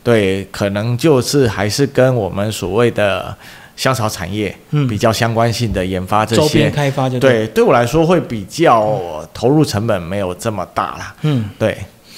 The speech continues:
Speaker 2: 那前几年疫情你就是当作自用吗？
Speaker 1: 当自用听起来好可悲欸。
Speaker 2: <laughs>
Speaker 1: 其实也差不多，就是真的没有客人。我们去年五月到八月是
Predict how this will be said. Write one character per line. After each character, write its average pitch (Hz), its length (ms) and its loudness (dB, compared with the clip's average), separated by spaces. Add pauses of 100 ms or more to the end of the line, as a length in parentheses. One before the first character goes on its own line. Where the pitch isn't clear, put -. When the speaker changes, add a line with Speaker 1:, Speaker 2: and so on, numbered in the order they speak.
(300)
Speaker 2:
那 240 100 0
前 202 220 2
几 190 100 2
年 151 160 2
疫 190 120 4
情 139 200 2
你 135 100 4
就 147 120 0
是 151 140 -4
当 151 200 0
作 151 120 0
自 147 240 -2
用 131 140 4
吗？ 110 200 -4 (440)
Speaker 1:
当 143 200 0
自 160 240 4
用 151 180 4
听 156 240 0
起 120 280 0
来 123 280 2 (1400)
好 - 200 -2
可 120 180 0
悲 120 260 2
欸。 120 120 -4 (420)
Speaker 2:
<laughs> 170 80 4
Speaker 1:
其 151 80 4
实 160 160 4
也 135 100 4
差 139 160 2
不 135 120 -2
多， 135 220 0
就 135 200 0
是 131 420 0 (300)
真 151 120 2
的 160 100 4
没 131 80 2
有 120 60 2
客 131 120 2
人。 120 100 2
我 110 80 -2
们 123 120 -4
去 208 160 2
年 147 200 6
五 113 300 -2
月 147 240 4
到 131 100 2
八 123 240 2
月 127 200 0
是 107 500 -4